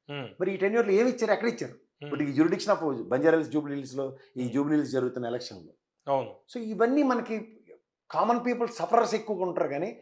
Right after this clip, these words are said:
Speaker 1: హ్మ్.
Speaker 2: మా అమ్మయ్య ఈ ప్రభుత్వం వల్ల మేము ఉపాధి పొందాం లేకపోతే ఈ ప్రభుత్వం వల్ల పది రూపాయలు వచ్చాయి అన్న వాళ్ళు లేరు కదా.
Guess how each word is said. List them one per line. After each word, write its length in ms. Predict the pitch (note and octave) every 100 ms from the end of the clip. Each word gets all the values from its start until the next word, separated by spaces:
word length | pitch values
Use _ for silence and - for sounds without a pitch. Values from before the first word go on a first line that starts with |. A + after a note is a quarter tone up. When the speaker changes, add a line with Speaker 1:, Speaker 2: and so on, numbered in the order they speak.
| -
Speaker 1:
హ్మ్. 200 | C#3 C#3+
Speaker 2:
మా 100 | F3
అమ్మయ్య 520 | E3 D#3+ E3 E3+ F3+
ఈ 60 | E3
ప్రభుత్వం 400 | D#3 D#3+ F3 F3+
వల్ల 120 | F3
మేము 200 | D#3+ D3+
ఉపాధి 220 | C#3+ E3+
పొందాం 300 | D3+ D#3 E3+
లేకపోతే 200 | D#3 D3
ఈ 20 |
ప్రభుత్వం 380 | C#3+ C#3+ D3+ D3+
వల్ల 100 | D3+
పది 160 | D3 C3
రూపాయలు 240 | C3 C#3+
వచ్చాయి 240 | C3 D3 C3+
అన్న 120 | B2+
వాళ్ళు 220 | B2+ C3
లేరు 220 | D3+ D3+
కదా. 220 | D3+ G#2+